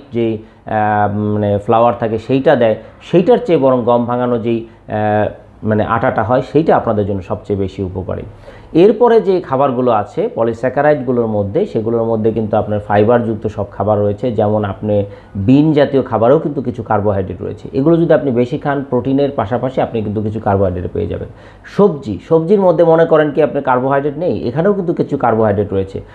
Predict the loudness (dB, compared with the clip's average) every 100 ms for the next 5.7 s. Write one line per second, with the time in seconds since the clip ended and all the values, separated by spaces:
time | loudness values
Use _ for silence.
0 | -20 -4 -2 4 6 6 4 0 0 0
1 | 0 0 0 0 -2 -6 -6 -4 -4 -6
2 | -8 -20 -4 -2 0 0 0 2 0 2
3 | 2 2 2 2 2 4 4 2 2 2
4 | 0 0 0 -2 -4 -2 0 -2 -4 -14
5 | 0 2 4 4 2 -2